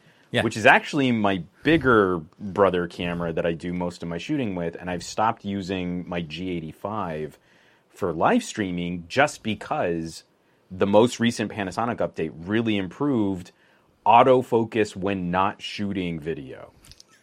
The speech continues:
Speaker 1: This, which is what we're doing now.
Speaker 2: Which is
Speaker 1: Autofocus,
Speaker 2: hilarious.
Speaker 1: we-,
Speaker 2: Yeah.
Speaker 1: yeah, no, absolutely.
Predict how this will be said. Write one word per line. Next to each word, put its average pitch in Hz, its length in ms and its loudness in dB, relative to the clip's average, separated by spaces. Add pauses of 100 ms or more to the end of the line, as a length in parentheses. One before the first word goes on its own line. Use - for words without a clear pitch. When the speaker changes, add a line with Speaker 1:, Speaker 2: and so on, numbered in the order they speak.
(840)
Speaker 1:
This, 127 280 -4
which 147 240 -4
is 214 100 -6
what 143 160 -4
we're 214 120 4
doing 165 260 0
now. 190 260 0 (540)
Speaker 2:
Which 139 160 4
is 139 80 8
Speaker 1:
Autofocus, 151 160 10
Speaker 2:
hilarious. 123 420 8
Speaker 1:
we-, 135 140 4
Speaker 2:
Yeah. 131 300 10
Speaker 1:
yeah, 117 40 0
no, 113 140 6
absolutely. 113 460 2